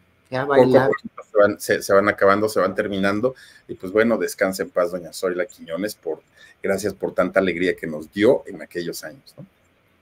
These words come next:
Speaker 1: Le deberías de hacer su especial, Philip.
Speaker 2: Ay, sí, fíjate que sí, fíjate que sí, porque no,
Speaker 1: A
Speaker 2: no,
Speaker 1: todas las
Speaker 2: actrices.
Speaker 1: de Mi Secretaria, Lupita Lara
Speaker 2: Ya,
Speaker 1: también.
Speaker 2: ya,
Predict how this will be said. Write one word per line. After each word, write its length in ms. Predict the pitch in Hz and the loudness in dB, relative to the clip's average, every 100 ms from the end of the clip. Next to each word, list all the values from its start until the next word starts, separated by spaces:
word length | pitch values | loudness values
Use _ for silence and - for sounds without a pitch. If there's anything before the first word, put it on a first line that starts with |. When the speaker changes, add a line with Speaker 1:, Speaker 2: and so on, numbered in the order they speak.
| - | 2
Speaker 1:
Le 160 | 113 | 8
deberías 460 | 117 120 123 127 139 | 8 8 8 8 8
de 60 | 151 | 6
hacer 260 | 147 139 | 6 4
su 120 | - 147 | 6 4
especial, 640 | 143 110 - 123 123 - | 4 0 4 2 2 0
Philip. 300 | - 98 90 - - 107 110 | -2 -2 -2 -10 0 6 8
Speaker 2:
Ay, 120 | 107 | 6
sí, 240 | 107 117 98 | 2 -2 -2
fíjate 320 | 113 113 101 | 2 2 0
que 100 | 101 | -6
sí, 200 | - 90 _ _ _ - | -8 -10 _ _ _ -6
fíjate 380 | 101 101 98 | 2 2 2
que 120 | 92 90 | -6 -8
sí, 140 | - | -10
porque 240 | - - 95 | -10 -4 2
no, 100 | 101 | 4
Speaker 1:
A 80 | - | 6
Speaker 2:
no, 60 | |
Speaker 1:
todas 320 | 101 175 196 | 6 6 6
las 100 | 196 | 6
Speaker 2:
actrices. 300 | 160 135 139 | 6 6 2
Speaker 1:
de 80 | 143 | 0
Mi 20 | 139 | 0
Secretaria, 880 | 139 - 131 131 143 160 170 156 - - - _ _ _ _ | -2 2 2 4 6 8 8 6 4 -8 -20 _ _ _ _
Lupita 480 | - 113 127 127 131 | -4 0 0 2 4
Lara 440 | 123 107 107 131 120 | 4 4 4 2 0
Speaker 2:
Ya, 40 | |
Speaker 1:
también. 600 | 107 104 104 104 101 120 | -2 -6 -2 0 0 4
Speaker 2:
ya, 80 | 147 | 4